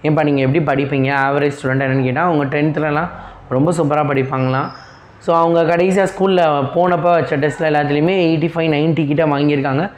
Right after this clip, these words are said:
இப்ப அடுத்தடுத்து வைக்கிற டெஸ்ட்ல அவங்களோட marks எல்லாமே செவன்ட்டி,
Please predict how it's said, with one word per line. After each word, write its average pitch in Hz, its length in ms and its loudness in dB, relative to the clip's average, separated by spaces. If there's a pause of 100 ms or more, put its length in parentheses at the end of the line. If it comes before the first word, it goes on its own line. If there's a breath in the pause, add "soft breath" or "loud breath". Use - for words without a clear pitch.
(300 loud breath)
இப்ப 190 300 2
அடுத்தடுத்து 190 720 2
வைக்கிற 160 260 0
டெஸ்ட்ல 147 240 -4
அவங்களோட 139 320 0
marks 143 360 -2
எல்லாமே 143 340 0
செவன்ட்டி, 151 680 -2